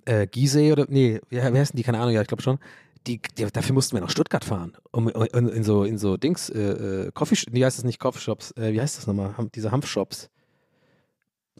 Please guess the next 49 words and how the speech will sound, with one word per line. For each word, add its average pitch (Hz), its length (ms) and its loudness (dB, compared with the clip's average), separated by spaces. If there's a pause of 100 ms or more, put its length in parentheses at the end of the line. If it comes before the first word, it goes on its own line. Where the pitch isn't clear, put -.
(240)
Busshops, - 540 -2
äh, 92 120 -4
irgendwie, 151 240 2
irgend 160 260 0
so 170 80 4
ein 165 60 2
Name 170 240 4
mit 160 120 0
Shop - 340 -2
war 123 120 -2
da, 120 120 2
hießen 117 500 -4
die 120 80 2
immer, 107 180 4
nicht 135 160 2
Coffeeshop, - 680 -8
keine - 200 -10
Ahnung, - 220 -8
ihr 123 80 -2
wisst, 127 140 -2
was 104 100 -6
ich - 80 -10
meine. 104 180 -2 (560)
Und 131 180 2
da 123 80 2
mussten 131 220 2
wir 120 80 4
dafür 117 320 2
dahin 131 300 4
fahren, 95 240 -2
so 117 120 4
alt, 110 220 0
so 113 80 2
lange 127 160 2
ist 98 80 -2
es - 100 -12
her. 95 180 4
Wir 104 100 4
mussten 120 200 0
also 120 160 2
quasi 120 280 2
immer 127 160 2
so 123 100 4
ganz 127 220 0
normal 123 280 4
so 120 100 4
drei 127 580 4
Filter 151 340 4
nehmen, 170 260 0